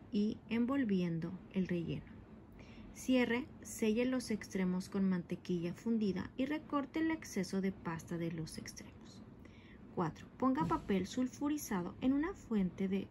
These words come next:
horno grande. Ponga el strudel sobre la fuente y siempre con ayuda del papel. Dele la vuelta para que la unión quede debajo.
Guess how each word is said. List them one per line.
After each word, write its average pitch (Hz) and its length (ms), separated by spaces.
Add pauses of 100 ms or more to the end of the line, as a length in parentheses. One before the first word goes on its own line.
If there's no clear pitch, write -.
(140)
horno 175 360
grande. 190 460 (460)
Ponga 277 280
el 320 100 (600)
strudel 226 600
sobre 311 320
la 330 140
fuente 190 580
y 285 120
siempre 311 420
con 220 260
ayuda 185 400
del 180 160
papel. 202 400 (480)
Dele 277 200
la 359 120
vuelta 208 420
para 190 220
que 185 160
la 180 140
unión 185 440
quede 170 480 (100)
debajo. 190 460